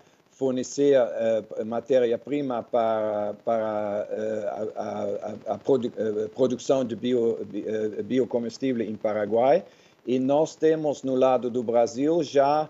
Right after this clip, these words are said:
já temos uma, uma primeira compra da, da, da terra para poner, eh, os, os primeiros, a pri-, pri-, primeira genética e, eh, e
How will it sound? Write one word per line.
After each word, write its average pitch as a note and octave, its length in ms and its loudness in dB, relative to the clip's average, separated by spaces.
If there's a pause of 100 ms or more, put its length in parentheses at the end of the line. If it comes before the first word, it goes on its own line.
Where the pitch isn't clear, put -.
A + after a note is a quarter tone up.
(260)
já C#3+ 260 2
temos C#3+ 680 -4
uma, B2+ 360 -4
uma B2 240 0
primeira B2+ 460 0
compra B2 580 2
da, G#2+ 200 0
da, G#2+ 240 0
da A2 200 0
terra C#3+ 340 4
para B2+ 300 2
poner, B2+ 640 0
eh, A2 380 0 (220)
os, A2+ 280 -6
os A2+ 160 -6
primeiros, A#2+ 580 0 (160)
a A2 100 -6
pri-, A2+ 340 -4 (120)
pri-, A#2+ 300 -4 (120)
primeira B2 360 2
genética C#3 760 0 (380)
e, D#3 480 6
eh, C3 500 6
e C3+ 280 0